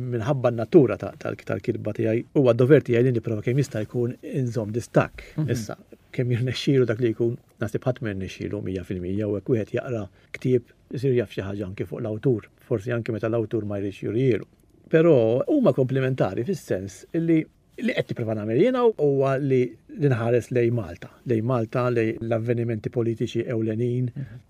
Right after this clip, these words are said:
Speaker 1: lejn il-bidliet kostituzzjonali serjissimi, importantissimi. Li ninsewx hawn qed ngħid-, qed ngħidu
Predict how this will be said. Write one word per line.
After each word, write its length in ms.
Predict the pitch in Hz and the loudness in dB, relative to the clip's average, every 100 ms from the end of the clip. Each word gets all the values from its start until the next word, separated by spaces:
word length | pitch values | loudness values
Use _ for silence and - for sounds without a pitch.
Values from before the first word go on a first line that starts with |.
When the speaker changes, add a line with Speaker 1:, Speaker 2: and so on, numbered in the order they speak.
| 147 123 | -4 -2
Speaker 1:
lejn 300 | 107 110 - | -2 -8 -8
il-bidliet 480 | 117 107 120 151 - | -10 -4 2 2 2
kostituzzjonali 720 | 123 - 123 - 180 127 107 | -4 -2 -4 2 4 4 2
serjissimi, 540 | 117 160 185 - 110 | 0 0 -2 -4 -10
importantissimi. 720 | 107 107 110 110 185 - 147 - - | -6 -6 -4 -2 -2 -2 -14 -16 -6
Li 80 | 147 | -2
ninsewx 320 | 131 139 117 | -2 -2 -2
hawn 160 | 127 147 | -2 -2
qed 160 | 120 | -4
ngħid-, 160 | 117 123 | -4 -4
qed 160 | 135 127 | -6 -2
ngħidu 320 | 123 131 | -2 0